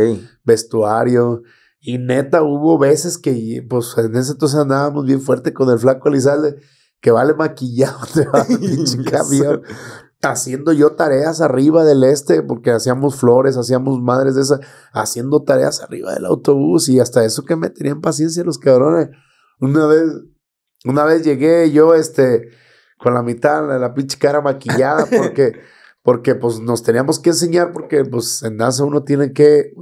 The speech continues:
Speaker 1: de hecho, a uno le toca maquillar a la mujer.
Speaker 2: Ok.
Speaker 1: Porque la dama, ya ves que los vestidos son muy ostentosos
Speaker 2: Sí, sí, sí.
Speaker 1: siempre. Y uno nomás camisa, pantalón, sombrero y listo.
Speaker 2: Claro.
Speaker 1: Entonces uno le tiene que retocar.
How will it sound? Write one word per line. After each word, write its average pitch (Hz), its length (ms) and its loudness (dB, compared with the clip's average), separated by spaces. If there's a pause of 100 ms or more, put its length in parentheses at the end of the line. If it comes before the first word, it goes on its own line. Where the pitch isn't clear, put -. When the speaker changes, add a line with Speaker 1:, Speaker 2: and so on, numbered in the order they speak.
(340)
Speaker 1:
de 135 240 0
hecho, 135 260 2 (520)
a 113 120 0
uno 139 160 0
le 165 120 2
toca 160 280 0
maquillar 135 400 0
a - 20 2
la 135 80 -2
mujer. 123 540 0 (340)
Speaker 2:
Ok. 110 160 -6 (160)
Speaker 1:
Porque 117 300 0
la 113 140 0
dama, 131 540 -2
ya 120 140 2
ves 139 160 0
que - 100 -16
los 120 140 -2
vestidos 127 400 -2
son 131 180 -6
muy 135 160 0
ostentosos 131 680 0
Speaker 2:
Sí, 110 60 2
sí, - 120 -4
sí. 135 80 0
Speaker 1:
siempre. 143 400 2 (300)
Y 123 80 2
uno 170 160 2
nomás 180 240 -2
camisa, 202 480 -2
pantalón, 143 560 -2
sombrero 180 440 0
y 151 80 0
listo. - 460 -4 (200)
Speaker 2:
Claro. 85 360 -12 (180)
Speaker 1:
Entonces 127 320 0
uno 143 160 -2
le 139 100 0
tiene 143 260 -2
que 143 100 0
retocar. 147 640 -2